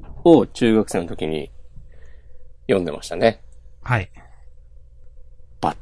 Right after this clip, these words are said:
Speaker 1: チバチの頃ですよ。
Speaker 2: <laughs> うん。なんでね、その、
Speaker 1: うん。
Speaker 2: 恋愛の甘酸っぱさというか。
Speaker 1: うん。
Speaker 2: 合図でもね、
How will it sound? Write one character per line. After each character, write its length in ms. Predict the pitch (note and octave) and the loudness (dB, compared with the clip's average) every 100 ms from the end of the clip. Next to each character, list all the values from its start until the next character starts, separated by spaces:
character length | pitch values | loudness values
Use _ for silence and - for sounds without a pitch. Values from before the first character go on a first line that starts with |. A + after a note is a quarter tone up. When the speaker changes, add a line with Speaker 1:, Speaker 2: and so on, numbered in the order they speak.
| - | -14
Speaker 1:
チ 120 | - | -6
バ 100 | G2+ | -6
チ 120 | F#2+ A2+ | -2 -2
の 140 | F2 | -2
頃 200 | - E2 | -4 -6
で 60 | - | -6
す 80 | |
よ。 60 | - - - - - - - - - - - - G#3 - - A#3 - - - - - E4 A3 A3 - - - - - - - - - - - - - - - - - - - - - - | -6 -8 -10 -14 -14 -4 -4 -4 -10 -10 -2 0 2 4 6 6 2 -8 -4 4 8 10 10 8 6 -12 -16 -18 -18 -18 -20 -16 -14 -12 -2 -2 -4 -14 -18 -20 -20 -20 -18 -20 -18 -6
Speaker 2:
<laughs> 0 | |
う 60 | G#2 | 0
ん。 540 | A2 G#2 F#2 F2+ E2+ - - - - - - - - - - - - - - - - - - | 2 2 2 -2 -6 -12 -20 -20 -20 -20 -20 -20 -20 -18 -18 -18 -20 -20 -20 -18 -16 -14 -4
な 160 | B2 B2+ | 2 4
ん 100 | A2+ | 4
で 120 | F#2 | 2
ね、 280 | G#2+ A#2 A#2 | 2 2 0
そ 160 | - G2+ | -4 -4
の、 280 | F2 E2+ - - | -2 -4 -8 -8
Speaker 1:
う 80 | G2+ | -4
ん。 300 | F#2+ F#2+ - - - - - - | -4 -4 -10 -18 -18 -20 -14 -2
Speaker 2:
恋 160 | A2+ | 2
愛 240 | A2+ G#2+ A2 | 4 2 2
の 180 | G#2+ F#2+ | 2 2
甘 180 | G#2 | 4
酸 140 | A2 G#2+ | 4 2
っ 60 | - | -2
ぱ 120 | - G2 | -4 -4
さ 140 | G2 | -4
と 140 | - | -4
い 60 | E2 | -6
う 80 | D#2 | -8
か。 240 | - - - - - - - - | -10 -14 -16 -20 -20 -20 -20 -12
Speaker 1:
う 40 | - | -10
ん。 240 | D#2+ - - - - - - - - - - - - - | -10 -12 -14 -14 -14 -14 -20 -20 -20 -20 -20 -20 -14 0
Speaker 2:
合 220 | C3+ D3 | 2 4
図 120 | A2+ | 2
で 100 | G#2 | 0
も 140 | G2 | 2
ね、 300 | G2+ A2+ A#2 | 2 2 -2